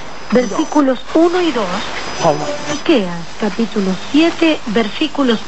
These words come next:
Speaker 1: dieciocho al veinte.
Speaker 2: Sí,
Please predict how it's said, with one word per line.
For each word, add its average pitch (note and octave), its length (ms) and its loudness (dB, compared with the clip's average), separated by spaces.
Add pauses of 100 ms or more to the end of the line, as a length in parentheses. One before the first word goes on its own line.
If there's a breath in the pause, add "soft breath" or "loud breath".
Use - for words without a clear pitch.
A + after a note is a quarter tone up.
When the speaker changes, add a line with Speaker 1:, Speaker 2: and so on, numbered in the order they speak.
Speaker 1:
dieciocho B3 840 2
al G3+ 200 6
veinte. F3+ 480 2 (1700)
Speaker 2:
Sí, - 160 2